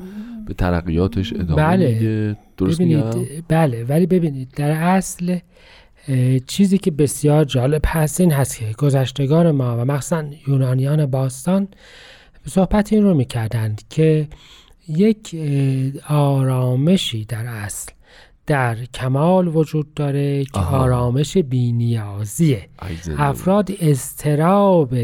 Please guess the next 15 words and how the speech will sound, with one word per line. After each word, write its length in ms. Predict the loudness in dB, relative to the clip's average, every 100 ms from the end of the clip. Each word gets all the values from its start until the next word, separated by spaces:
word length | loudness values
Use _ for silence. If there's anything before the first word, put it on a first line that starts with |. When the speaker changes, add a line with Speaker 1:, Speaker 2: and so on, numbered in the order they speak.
| 0
Speaker 2:
دسترسی 800 | 0 2 0 -4 -4 -6 -4 -2
به 140 | -2 -2
چیزی 440 | -2 -2 2 2
رو 300 | 4 4 0 -6
Speaker 1:
ندارن. 440 | -4 0 2 4 2
Speaker 2:
ندارن. 540 | 2 0 -2 -4 -6 -10 -20 -4
معنای 760 | 0 2 4 4 4 4 4 4
فراغ 600 | 2 2 4 4 4 2
در 200 | 0 0
اصل 360 | 2 0 -2 -4
اینه، 380 | 0 2 2 0
یعنی 260 | 0 0
اینکه 460 | 0 0 0 0 0 -4 -20 -20 _ -4
تو 340 | 2 4 2 -2 -20 -8 0
از 380 | 0 -2 -12